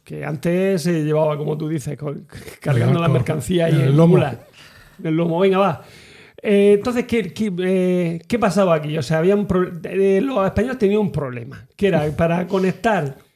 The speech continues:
Speaker 1: Perú, que es donde estaba, donde estaba la capital, eh, bueno, en realidad el puerto del Callao, que está en Perú, con los puertos de Santiago,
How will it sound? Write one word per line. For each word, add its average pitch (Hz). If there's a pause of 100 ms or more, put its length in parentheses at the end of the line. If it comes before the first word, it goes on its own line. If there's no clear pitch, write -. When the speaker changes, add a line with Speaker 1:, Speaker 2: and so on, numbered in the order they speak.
(160)
Speaker 1:
Perú, 165
que 175
es 170
donde 160
estaba, 147 (540)
donde 170
estaba 175
la 165
capital, 160 (160)
eh, 165 (140)
bueno, 156
en 160
realidad 156
el 180
puerto 180
del 170
Callao, 175
que 143
está 160
en 147
Perú, 170 (460)
con 190
los 156
puertos 185
de 165
Santiago, 160